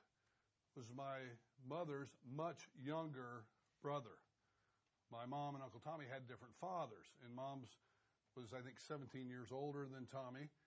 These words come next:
And so growing up, Tommy was more like my big brother than my uncle. Four years separated us. It's something like that with Joab. So even though he's a nephew, don't think he's a little squirt and David's quite a bit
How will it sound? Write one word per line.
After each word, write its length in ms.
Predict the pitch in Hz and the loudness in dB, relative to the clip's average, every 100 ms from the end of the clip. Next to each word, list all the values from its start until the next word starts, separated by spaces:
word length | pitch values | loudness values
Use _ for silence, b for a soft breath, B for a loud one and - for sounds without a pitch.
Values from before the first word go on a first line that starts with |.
| b b b - | b b b -8
And 100 | 143 | -4
so 160 | - 160 | 2 2
growing 340 | 143 156 151 | 4 2 4
up, 220 | 190 135 | 2 2
Tommy 240 | 156 226 185 | 0 0 2
was 160 | 139 | 2
more 140 | 147 147 | 2 2
like 180 | 143 131 | 0 0
my 160 | 135 | -2
big 140 | 127 127 113 | -2 -4 0
brother 380 | 160 170 143 127 | 2 4 2 0
than 220 | 127 123 | -2 -2
my 180 | 127 131 | -2 -2
uncle. 400 | 151 143 - 101 - _ - | 0 -2 -2 -10 -12 _ -4
Four 180 | 151 131 | 0 0
years 200 | 113 110 | -2 -4
separated 480 | - 175 143 107 95 | -4 -2 -2 -6 -6
us. 160 | 87 - - b b b b 160 | -14 -16 -20 b b b b -6
It's 140 | - | -2
something 340 | - 226 190 | 2 4 4
like 220 | 175 156 135 | 2 2 0
that 260 | 143 127 123 | 0 0 0
with 240 | 127 127 117 - 113 | -4 -4 -6 -6 2
Joab. 480 | 170 165 123 95 - - | 6 6 4 0 -6 -2
So 100 | 147 143 175 | -2 -2 -2
even 240 | 180 196 | 0 2
though 140 | 175 | 4
he's 180 | 156 165 | 4 2
a 80 | 139 | 2
nephew, 480 | 143 196 180 151 139 | 4 6 6 4 4
don't 260 | 156 175 143 | 2 0 0
think 160 | 170 | 0
he's 220 | 151 143 127 | 0 0 0
a 40 | |
little 320 | 131 151 165 | 2 4 4
squirt 400 | - - 143 139 | 2 2 2 2
and 160 | 127 123 | 2 0
David's 300 | 139 131 - | 0 -2 -4
quite 180 | 135 123 | -2 -2
a 80 | |
bit 80 | 117 | -2